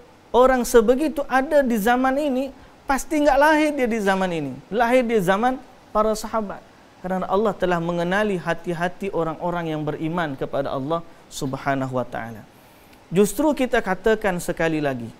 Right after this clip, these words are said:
apabila kita mengenali generasi sahabat, kita akan mendapati mereka orang-orang yang sangat teguh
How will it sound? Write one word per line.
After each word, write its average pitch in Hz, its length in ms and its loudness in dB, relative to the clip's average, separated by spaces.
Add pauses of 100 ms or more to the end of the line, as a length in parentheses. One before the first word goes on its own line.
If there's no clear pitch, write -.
(360)
apabila 185 640 2
kita 214 320 -2
mengenali 190 560 0
generasi 175 560 -2
sahabat, 151 560 -4 (400)
kita 160 320 -2
akan 160 160 -2
mendapati 151 640 0
mereka 160 400 -2
orang-orang 160 720 -2
yang 151 80 -6
sangat 202 320 -8 (160)
teguh 196 400 0